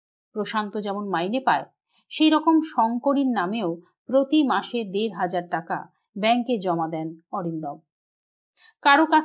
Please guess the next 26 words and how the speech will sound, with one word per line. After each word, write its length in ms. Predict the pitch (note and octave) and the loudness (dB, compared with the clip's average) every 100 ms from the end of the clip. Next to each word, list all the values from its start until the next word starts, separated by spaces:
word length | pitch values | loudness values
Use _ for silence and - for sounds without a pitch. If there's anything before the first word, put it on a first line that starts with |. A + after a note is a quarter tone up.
| - | 0
থেকেই 300 | D#4+ D#4+ D#4 | 0 2 2
কোনো 300 | B3 A#3+ B3+ | 0 -2 -2
সেবা 420 | B3+ G3+ F#3+ G#3 | -4 -4 0 0
তিনি 360 | G3+ G3 F#3 F3+ | 0 -4 -4 -4
বিনা 320 | G3 A3+ A3+ | -4 -4 -4
পয়সায় 540 | G3 E3 E3 F3+ E3 D#3+ _ | -4 -4 -4 -6 -8 -12 _
নিতে 240 | A3+ G3 E3+ | -8 -8 -8
চান 240 | F3+ D#3 | -8 -8
না। 200 | D#3 D3 _ _ _ _ _ _ _ _ _ _ _ _ _ _ _ _ _ _ _ _ | -12 -14 _ _ _ _ _ _ _ _ _ _ _ _ _ _ _ _ _ _ _ _
অধিকাংশ 640 | C#4+ C4+ E4+ F4 G4 F#4 F#4 | 4 6 6 6 2 2 2
নারীরই 800 | C#4 C4 G#3+ C4+ D4 F#3+ E3+ - _ _ - | 4 4 4 4 2 2 -4 -12 _ _ -6
যে 200 | G3 C#4 | 0 2
কোনো 240 | D4+ D4 | 2 2
অবস্থায় 640 | D4 G#3+ F#3+ G3 - A3 G#3+ | 2 0 0 -4 -4 -6 -2
মানিয়ে 400 | F3 F3 F#3 F#3+ | -2 -2 -4 -4
নেওয়ার 280 | F3+ G#3 A3+ | -2 -2 -4
একটা 340 | F#3 F3+ F#3 F#3 | -8 -4 -6 0
অদ্ভুত 460 | A3+ G3+ G3 C4+ C4 _ | 0 0 -6 -8 -8 _
রকম 440 | F#3 F3 F3 F3 E3+ | -6 -4 -4 -4 -4
ক্ষমতা 480 | B3+ G3 F3 E3 | -4 -4 -4 -4
আছে। 240 | D3 - - _ _ _ _ _ _ _ _ - | -4 -8 -12 _ _ _ _ _ _ _ _ -2
শঙ্করীর 580 | C#4+ B3+ B3+ C#4 C4+ A3 | 4 4 4 0 0 0
বিয়ে 220 | A#3+ A#3+ | 0 2
হয়েছিল 420 | C4 B3 C4 B3+ | 2 2 0 0
বহরমপুরের 800 | G3 F#3 B3+ C#4 C4+ C4 C4 B3 | 2 0 2 0 -2 -2 -2 0
এক 260 | G3+ G3+ | -2 -6